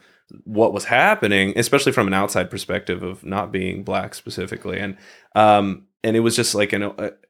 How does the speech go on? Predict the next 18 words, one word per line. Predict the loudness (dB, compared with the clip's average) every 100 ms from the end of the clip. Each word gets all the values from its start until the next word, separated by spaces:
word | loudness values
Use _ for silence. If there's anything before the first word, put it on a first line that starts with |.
| 2
it | 2
was | 4 4 6
a, | 4 4 -2 _ _ _ -20 -20 _
it | -4
was | -2
a | -2
task | -2 -2 -2 -2
that | -2 0
we | 2
all | 4 4
had | 2 2 2 0
to | -6
do. | -6 -2
It | 2
wasn't | 2 2
like | 0
someone | 0 -2
you, | -4